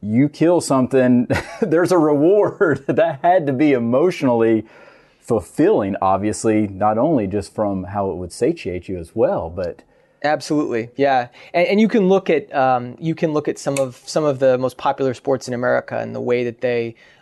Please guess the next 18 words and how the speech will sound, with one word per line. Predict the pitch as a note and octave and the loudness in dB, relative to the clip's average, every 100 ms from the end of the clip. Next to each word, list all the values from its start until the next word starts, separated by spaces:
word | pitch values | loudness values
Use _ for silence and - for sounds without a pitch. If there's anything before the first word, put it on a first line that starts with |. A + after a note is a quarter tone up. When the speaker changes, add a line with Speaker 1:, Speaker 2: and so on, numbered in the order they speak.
| - | -10
Speaker 2:
um, | B2 B2 - - | -8 -6 -8 -10
the | - | -4
way | C#3 C#3+ | 0 0
that | C#3 | 0
they | C3+ B2+ | -2 -2
mirror | B2 C3 C3+ C#3 C#3 C3 A#2+ A#2 | -2 -6 -4 0 2 2 0 -2
some | A2+ - - B2+ | -8 -6 -2 -2
of | B2 A#2 | -2 -4
the | B2+ | -4
hunter-gatherer | A2+ C3 B2 A#2+ A#2+ B2 A#2+ A#2+ A#2+ | -4 -8 -8 -6 -2 -2 -2 -4 -6
experience. | A#2 - A#2+ A2+ A2 | -8 -10 -8 -8 -10
I'm | A2 | -12
thinking | B2 A#2 A#2 | -12 -12 -12
particularly | - - A#2+ A#2+ | -12 -10 -6 -6
here | A2 A#2+ | -6 -6
of | A#2+ - | -8 -4
baseball, | B2 A#2 - - - | -2 -2 -6 -6 -4
right? | G#2+ A2+ | -2 -2